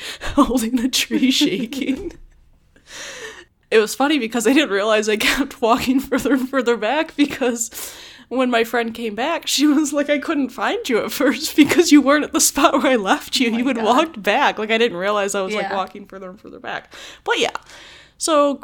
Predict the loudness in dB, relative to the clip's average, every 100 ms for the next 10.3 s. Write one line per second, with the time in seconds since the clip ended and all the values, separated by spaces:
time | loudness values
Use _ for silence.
0 | 2 4 4 2 2 0 -2 -6 -4 -4
1 | 0 2 2 0 0 0 -2 -2 -2 -4
2 | -4 -4 -4 -2 -2 -2 -4 -6 -10 -20
3 | _ -2 0 2 2 2 0 -2 -2 -2
4 | -6 -8 -8 -10 -10 -8 -4 -4 -6 -10
5 | -12 -10 -8 -6 -8 -8 -8 -6 -8 -10
6 | _ -10 -8 -6 -6 -6 -14 _ _ 2
7 | 6 6 2 -2 -4 -4 -4 -6 -6 -4
8 | -4 -10 _ _ _ _ -2 -2 -2 -4
9 | -10 -18 _ _ _ _ -10 -2 0 2
10 | 0 -6